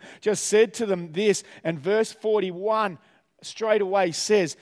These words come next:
"Then the people began to murmur in disagreement because he had said, 'I am the bread that came down from heaven.'" And they turned around and said, "Well, isn't he just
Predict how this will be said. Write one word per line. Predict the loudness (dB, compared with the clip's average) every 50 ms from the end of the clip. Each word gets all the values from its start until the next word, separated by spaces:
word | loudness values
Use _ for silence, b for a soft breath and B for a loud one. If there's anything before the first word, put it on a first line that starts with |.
| B B -6
"Then | -2 -2 0 0 -2 -4
the | -6 -6
people | -6 -6 -6 -6 -6 -6 -8 -12 -14 -10
began | -8 -8 -4 -2 -2 -2 -2 -4
to | -10 -14 -12 -12
murmur | -12 -10 -8 -6 -4 -4 -4 -4 -6 -8 -10 -12 -14 _ _ _ _ _ _ _ _ -12
in | -10 -10
disagreement | -8 -10 -10 -10 -12 -12 -8 -8 -6 -6 -6 -8 -10 -14 b b b b b b b
because | -10 -8 -6 -8 -8 -8
he | -6 -4 -4
had | -4 -4
said, | -4 -4 -2 -2 -2 -2 -2 B B B B _
'I | -2 0 0 0 0
am | 0 -2
the | -4 -6
bread | -4 -2 -2 -2 -2 -2
that | -4 -8
came | -8 -6 -6 -6 -6
down | -8 -8 -8
from | -10 -12 -6
heaven.'" | -4 -4 -4 -4 -6 b b b b b b b _ _ _ _ _ _ _ _ _ _ _ -10
And | -6 -2 2
they | 2 2 2
turned | 0 -4 -6 -6 -4
around | -2 0 0 0 0 -2
and | -4
said, | -6 -6 -6 -4
"Well, | -4 -6 -6
isn't | -8 -8 -8 -8
he | -8 -10
just | -10 -12 -14 -14 -16 -20